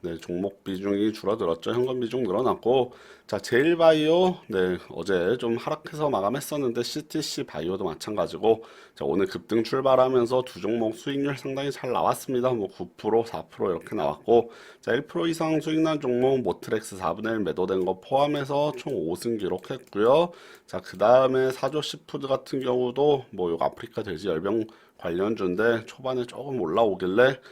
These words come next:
네, 전량 매도했습니다. 그래서 일무, 자, 한솔 피엔에스, 네, 오늘, 네, 손절 처리하면서, 네, 일 패, 오 승 일 무 일 패 기록했고,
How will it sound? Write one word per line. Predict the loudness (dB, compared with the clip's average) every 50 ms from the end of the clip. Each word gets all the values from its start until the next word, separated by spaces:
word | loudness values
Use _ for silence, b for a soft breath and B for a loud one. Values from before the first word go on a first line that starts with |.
| B B _ -8
네, | -8 -8
전량 | -6 -8 -6 -6 -4 -4 -4
매도했습니다. | -4 -4 -4 -4 -4 -6 -6 -6 -6 -6 -4 -4 -4
그래서 | -6 -6 -4 -4
일무, | -4 -4 -2 -2 0 0 -2 -2 -4 -10 B B B B B
자, | B -10 -8
한솔 | -6 -4 -4 -2 -2 -2 -2 -4
피엔에스, | -6 -8 -6 -4 -2 -2 -2 0 -2 -2 -4 -4 -4 -2 -2 -2 -4 -6 -12 -20 -14 -10
네, | -8 -8
오늘, | -6 -6 -6 -6 -6 -6 -4 -4 -4 -4 -6 -8 -12 _
네, | -14 -12 -12 -12 -12 -12
손절 | -12 -8 -8 -4 -4 -4 -4 -4
처리하면서, | -6 -8 -6 -6 -6 -6 -6 -4 -4 -4 -2 -2 -2 -2 -2 0 2 4 4 4 4 2 B B B B B B -10
네, | -6 -4
일 | -2 0 0 -2 -2
패, | 0 0 -2 -2 -2 B B B B B B
오 | -6 -6 -6
승 | -6 -6 -4 -2 0
일 | 0 0 0 -2
무 | -2 -2 -2 -2 -2
일 | -2 -2 -4 -4
패 | -4 -4 -4 -2
기록했고, | -2 -2 -4 -4 -6 -6 -8 -6 -2 2 2 2 2